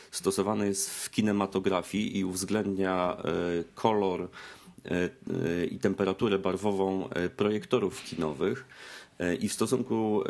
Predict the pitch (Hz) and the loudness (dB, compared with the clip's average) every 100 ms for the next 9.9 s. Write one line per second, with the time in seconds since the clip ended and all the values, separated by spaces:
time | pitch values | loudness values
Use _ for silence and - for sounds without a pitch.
0 | 92 92 98 98 104 123 120 101 - 95 | 2 2 2 2 2 0 0 0 2 0
1 | 117 104 90 - 85 90 - 95 95 92 | 2 2 2 2 0 0 0 0 2 2
2 | 107 98 90 - - 87 92 92 90 90 | 0 0 -4 -4 -4 -2 0 0 0 -2
3 | - - - - 85 85 85 82 - - | -6 -4 -4 -2 0 2 2 -2 -6 -8
4 | - 87 87 - - 98 87 80 87 104 | -2 0 0 0 0 0 0 -4 -2 0
5 | 98 92 95 101 98 92 92 98 - 101 | 0 0 0 0 0 0 -2 -2 -2 -2
6 | 92 87 85 85 - - 85 85 82 80 | 0 0 0 -2 -4 -6 -4 -2 -4 -2
7 | 92 117 113 95 95 98 95 92 - - | 0 0 0 -4 -2 0 -2 -4 -10 -10
8 | - 90 101 98 87 87 - 101 90 - | -8 -2 0 2 0 -4 -2 0 0 -4
9 | - - 127 - 90 98 - 90 | -10 -6 -4 -2 -2 -2 -2 -4